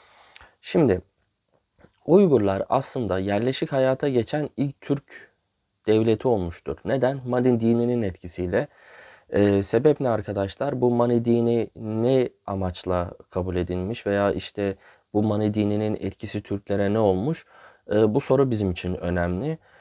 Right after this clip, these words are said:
Çünkü Mani dinine göre arkadaşlar et yemek yasak. Yani adamlar vejeteryan takılıyorlar arkadaşlar. Ve, e,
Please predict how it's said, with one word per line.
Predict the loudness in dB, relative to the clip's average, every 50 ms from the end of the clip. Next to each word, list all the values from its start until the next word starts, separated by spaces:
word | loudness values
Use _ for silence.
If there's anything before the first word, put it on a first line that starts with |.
| -20 _ _ _
Çünkü | -4 0 0 0 2 2 0
Mani | 0 2 2 2 2 4 2 2 2 2
dinine | 2 2 2 2 0 -2 -2 -2 -2
göre | -2 -2 0 0
arkadaşlar | 0 0 0 -2 -2 -2 -2 -2 -2 -2 -4 -4 -4 -4 -4 -4 -4 -2
et | 0 -2 -2 0 -2
yemek | -2 0 0 0 -2 -4 -2 -4
yasak. | -4 -4 -4 -8 -12 -12 _ -20 _ _ _ _ _ _ _ _ _ _ _ _ _ _ -8
Yani | -4 -2 -2 0 0
adamlar | 2 2 2 2 2 0 0 -2 -2 -4 -4 -6 _ _ _ _ _ _ _ _ _ -4
vejeteryan | 0 0 0 0 0 -2 0 0 0 2 0 0 -2
takılıyorlar | -4 -6 -8 -6 -6 -6 -6 -6 -6 -6
arkadaşlar. | -8 -10 -10 -10 -12 -12 -12 -14 -18 -20 -20 -20 -20 _ _ _ _ _ _ _ _ -20 -20 -20 -20 -20 -20 -20 -20 _ _ _ -6
Ve, | 2 4 6 6 8 6 4 4 2
e, | 0 0 0 0 0 0 0 0 0 -2 -2 -2 -4 -6